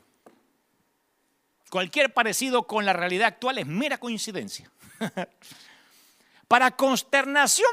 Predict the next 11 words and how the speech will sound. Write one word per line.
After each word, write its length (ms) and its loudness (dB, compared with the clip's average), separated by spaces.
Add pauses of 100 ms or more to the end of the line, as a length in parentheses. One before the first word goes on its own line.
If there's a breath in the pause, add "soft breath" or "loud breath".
de 80 4
los 160 0
fariseos, 480 0
no 140 0
tenía 280 0
reparo 500 2
Jesús 360 -2
en 120 -2
asociarse 640 0
con 200 2
niños, 460 0